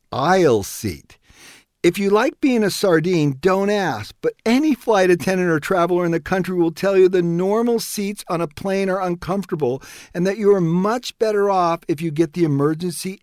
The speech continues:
exit row. I'm shocked at the number of people that file onto a plane and sit in their assigned seat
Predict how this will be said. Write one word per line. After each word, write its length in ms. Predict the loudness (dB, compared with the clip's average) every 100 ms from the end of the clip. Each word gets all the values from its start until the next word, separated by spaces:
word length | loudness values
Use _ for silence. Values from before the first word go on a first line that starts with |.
| -6
exit 420 | -6 -6 -6 -6 -2
row. 580 | -2 0 -2 -6 -14 _ _ -20 -20 _
I'm 160 | -4 -2
shocked 540 | -2 -4 -4 -4 -4
at 120 | -4 2
the 100 | 2
number 460 | 4 0 2 2
of 120 | 2
people 280 | 2 -4 0
that 160 | 0 -2
file 460 | _ -4 -2 -2 -2
onto 360 | -2 2 4
a 60 | 4
plane 420 | 0 -2 0 0
and 120 | -2
sit 260 | -4 -2 0
in 100 | 0
their 120 | 0
assigned 600 | -4 -4 -4 -2 -2 -4
seat 380 | -6 -6 -6 -6